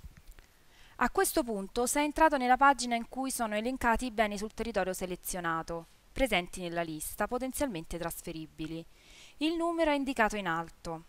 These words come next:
È possibile salvare questa lista sul proprio P C,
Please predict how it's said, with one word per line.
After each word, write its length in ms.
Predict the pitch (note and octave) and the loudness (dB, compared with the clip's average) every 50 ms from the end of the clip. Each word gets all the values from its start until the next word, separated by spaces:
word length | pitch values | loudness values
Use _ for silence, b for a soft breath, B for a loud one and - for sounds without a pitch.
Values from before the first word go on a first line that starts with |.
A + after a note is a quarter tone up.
| - - - B B B B B B B B | -20 -20 -20 B B B B B B B B
È 160 | - - G3+ | -4 -2 0
possibile 580 | - - B3 - - - C#4+ A3+ G#3+ G#3+ F#3+ F#3+ | 2 2 2 2 2 0 -2 -2 0 0 0 2
salvare 420 | - G#3 G3+ G#3 C#4+ D#4+ D#4+ C4 | 2 0 4 6 6 8 8 6
questa 280 | A3+ A3 - - - A3+ | 2 -2 -2 0 0 0
lista 320 | B3 D4 D4+ - - C4 | 0 0 0 2 2 2
sul 160 | - - - | 2 0 -4
proprio 300 | - - A3+ F#3+ G#3 G3 | -4 -2 -2 -2 -2 -4
P 120 | - G3+ F#3+ - | -6 -8 -6 -2
C, 340 | - - - D#3+ D3+ D3 | 0 0 0 0 -2 -6